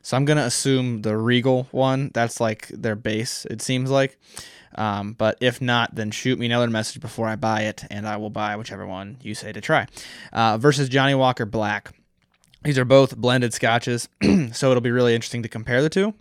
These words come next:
And I haven't had Chivas, but I have had Johnnie Walker Black.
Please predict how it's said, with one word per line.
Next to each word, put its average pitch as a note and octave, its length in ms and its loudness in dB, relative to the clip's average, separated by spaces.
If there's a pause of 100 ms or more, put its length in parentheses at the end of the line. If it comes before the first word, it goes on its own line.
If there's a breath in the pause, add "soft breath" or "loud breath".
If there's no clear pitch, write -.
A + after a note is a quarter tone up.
(260)
And C3 280 2
I A2+ 100 -2
haven't E3+ 340 4
had D3 380 2
Chivas, A2 480 -4
but A#2+ 200 0
I A#2 100 0
have C3+ 340 2
had B2 460 0
Johnnie A#2 320 -2
Walker A2 420 0
Black. G#2+ 560 -2